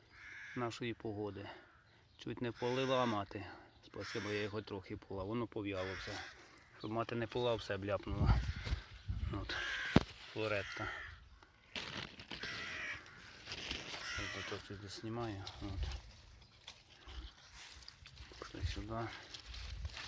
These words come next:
Чуть пізніше на день-два од Алегри. Ну, ягода тої конусу видно в цієї. Ну, вкусове качество. Якщо б, звісно, примінити всі,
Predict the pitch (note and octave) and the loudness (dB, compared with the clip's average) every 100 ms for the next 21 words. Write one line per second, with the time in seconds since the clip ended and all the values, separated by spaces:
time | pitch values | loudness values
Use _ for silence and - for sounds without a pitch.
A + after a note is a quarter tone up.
0 | - - - - - - - - - - | -6 -8 -6 -6 -4 -4 -4 -6 -8 0
1 | C#3 A#2 C3 A2+ B2+ A2 A#2+ A2+ A2 A#2 | 0 2 0 4 4 4 4 4 6 4
2 | A2 A2+ G#2+ G#2+ A#2 A#2+ C3 A2+ G#2 - | 4 6 6 6 6 8 6 6 0 -2
3 | - - - - - - - - - - | -6 -12 -10 -12 -12 -12 -12 -6 -6 -4
4 | - A2 G#2+ G#2 G#2 G#2 - A2 G#2+ G#2 | -4 0 2 0 0 -2 -2 0 0 0
5 | B2 A#2 - A#2+ B2+ A#2 G#2 G2 A2+ G#2 | -2 -2 0 2 4 2 0 -2 -2 -2
6 | G#2 G2+ - A#2+ B2 - - A#2 A2 A#2 | 0 -2 -6 -6 -6 -6 -2 -2 2 0
7 | - G#2+ - F#2+ - - - - - - | 0 -6 -6 -6 -6 -16 -16 -20 -20 -20
8 | - - - - - - - - G#2+ - | -20 -20 -20 -16 -14 -12 -10 -8 -8 -4
9 | G#2 G2 G#2 F#2+ A2 G#2+ G#2+ F#2+ - G#2 | -4 -4 -4 -2 0 2 0 -2 -4 -6